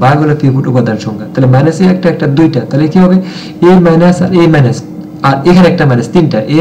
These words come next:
একটা minus, এ একটা minus, এ একটা minus। তাহলে যেহেতু minus সংখ্যা বিজোড়, তাহলে minus হবে। তাহলে দুই দিয়ে আর ষোলোকে ভাগ করলে আট হবে। তো বিশে আট গেলে বারো থাকে।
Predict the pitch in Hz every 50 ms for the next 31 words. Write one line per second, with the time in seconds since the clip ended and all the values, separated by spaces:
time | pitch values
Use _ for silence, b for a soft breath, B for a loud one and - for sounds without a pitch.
0 | 170 170 - 170 160 160 160 170 170 170 - 175 160 147 143 - 143 139 139 139
1 | 139 139 156 147 135 127 - 131 123 117 113 113 110 - - 143 156 156 B B
2 | B B B B - 123 143 175 185 - 240 247 226 170 165 170 175 - - 175
3 | 160 151 156 139 143 165 151 139 139 135 - 135 131 131 131 131 127 - 131 123
4 | 139 143 B B B B B B B - 123 120 117 107 - 151 180 185 185 185
5 | 185 180 - 185 - 139 - - 147 165 165 156 160 131 135 131 127 131 - -
6 | - 123 123 - 117 107 107 107 - - 127 139 135 - - 156 143 127 123 131
7 | 127 123 120 127 120 110 - 110 110 101